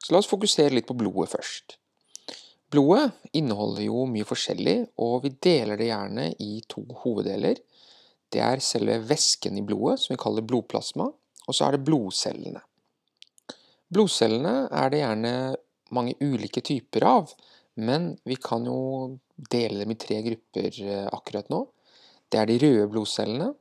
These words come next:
som, eh, tar seg av, eh, transporten av gasser i blodet. Det er de bl-, hvite blodcellene, som det finnes mange forskjellige varianter av, men primært så holder de på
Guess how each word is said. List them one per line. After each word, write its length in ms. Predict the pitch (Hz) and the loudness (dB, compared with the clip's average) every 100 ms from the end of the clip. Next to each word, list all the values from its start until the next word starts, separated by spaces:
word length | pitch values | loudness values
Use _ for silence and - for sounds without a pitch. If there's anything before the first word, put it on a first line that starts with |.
| _ _ _ - - | _ _ _ -16 -6
som, 460 | - 131 131 135 | 0 2 2 0
eh, 120 | 135 135 | -2 0
tar 220 | 147 107 | 2 2
seg 220 | - 104 | 0 -2
av, 340 | 104 107 104 | 0 -2 -2
eh, 300 | 110 107 107 107 | -2 -2 -4 -4
transporten 640 | 117 - 101 - - 104 | -6 -2 -2 -4 -8 -4
av 260 | 92 98 101 | -2 -2 -2
gasser 520 | 107 - - 95 95 | -2 -2 -4 -4 -4
i 80 | 101 | -4
blodet. 320 | 104 123 262 _ _ _ _ _ _ _ _ - | -2 -2 -2 _ _ _ _ _ _ _ _ 0
Det 80 | 98 | 2
er 80 | 104 | 4
de 120 | 104 104 | 2 0
bl-, 300 | 101 101 120 110 | -2 -2 -2 0
hvite 320 | 127 117 - | -2 -2 -4
blodcellene, 640 | 107 110 110 117 110 180 214 | -4 -4 -2 0 0 -2 -2
som 160 | - | -6
det 60 | 120 | -4
finnes 220 | 120 113 - | -6 -6 -6
mange 460 | 113 135 113 104 | -2 -2 -2 -4
forskjellige 380 | 113 110 104 101 | -6 -4 -4 -2
varianter 540 | 104 98 98 - 117 123 | -2 -4 -6 -6 -4 -2
av, 160 | 247 - - | -2 -6 -10
men 160 | 135 135 | -8 -8
primært 400 | - 117 139 - | -4 -4 -2 -4
så 300 | - 139 135 | -2 0 2
holder 300 | 143 127 107 | 4 4 2
de 80 | 101 | 0
på 160 | - | -2